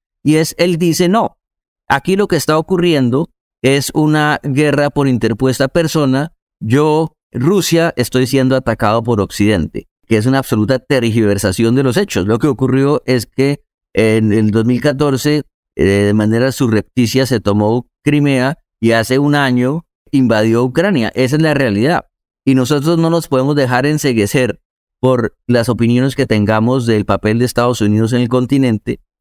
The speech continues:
a la hora de asumir una posición sobre algo que, como ya dije,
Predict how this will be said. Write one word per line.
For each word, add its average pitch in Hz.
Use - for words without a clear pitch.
a 110
la 107
hora 120
de 135
asumir 120
una 127
posición 139
sobre 107
algo 107
que, 98
como 92
ya 110
dije, 117